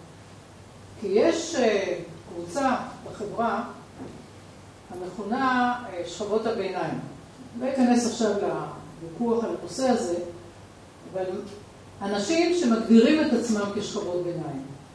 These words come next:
מדובר בשכבות שהן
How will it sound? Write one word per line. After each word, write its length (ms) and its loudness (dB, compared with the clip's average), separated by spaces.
מדובר 440 6
בשכבות 1040 2
שהן 480 0